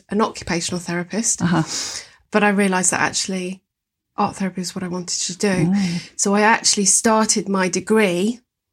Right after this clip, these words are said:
Speaker 1: with the idea
Speaker 2: Of becoming a
Speaker 1: of becoming
Speaker 2: therapist.
Speaker 1: an art, art
Speaker 2: Wow.
Speaker 1: therapist.
Speaker 2: Okay,
Speaker 1: So
Speaker 2: brilliant.
Speaker 1: my dissertation
Speaker 2: <laughs>
Speaker 1: for my degree in ceramics was on art therapy.
Speaker 2: Fantastic. So I guess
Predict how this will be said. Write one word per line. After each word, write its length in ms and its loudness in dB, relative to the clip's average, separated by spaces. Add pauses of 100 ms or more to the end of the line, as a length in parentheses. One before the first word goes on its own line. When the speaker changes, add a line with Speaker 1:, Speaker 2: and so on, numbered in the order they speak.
Speaker 1:
with 160 -2
the 140 2
idea 640 -2 (360)
Speaker 2:
Of 120 -4
becoming 320 2
a 40 4
Speaker 1:
of 200 0
becoming 60 0
Speaker 2:
therapist. 280 0
Speaker 1:
an 80 -2
art, 300 -6
art 140 0
Speaker 2:
Wow. 140 2
Speaker 1:
therapist. 480 -2
Speaker 2:
Okay, 80 2
Speaker 1:
So 360 2
Speaker 2:
brilliant. 300 0
Speaker 1:
my 160 4
dissertation 880 0
Speaker 2:
<laughs> 100 2
Speaker 1:
for 80 0
my 260 0
degree 360 -2
in 100 0
ceramics 720 0 (240)
was 160 -2
on 220 0
art 220 -2
therapy. 500 -6 (200)
Speaker 2:
Fantastic. 840 -4 (600)
So 380 4 (400)
I 140 4
guess 560 0